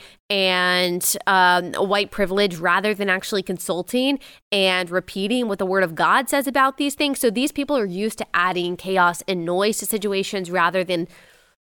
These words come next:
than clarity. Um, and I believe that these kind of evangelicals are doing the same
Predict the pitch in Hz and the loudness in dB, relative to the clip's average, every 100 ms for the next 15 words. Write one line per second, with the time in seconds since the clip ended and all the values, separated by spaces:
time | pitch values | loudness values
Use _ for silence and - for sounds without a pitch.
0 | _ 202 180 160 - - 170 170 175 147 | _ -2 0 0 -4 -2 2 2 0 -2
1 | - 233 - 190 175 175 196 180 170 - | -8 -4 0 2 2 0 0 0 -2 0
2 | 202 214 196 170 165 180 170 - 180 170 | 0 0 0 0 0 0 -2 -4 -12 -8
3 | 180 214 190 170 180 185 180 175 190 175 | -4 -2 0 -2 -4 0 0 0 -2 -2
4 | 175 180 180 170 - 180 170 165 | -2 0 0 0 2 2 2 -2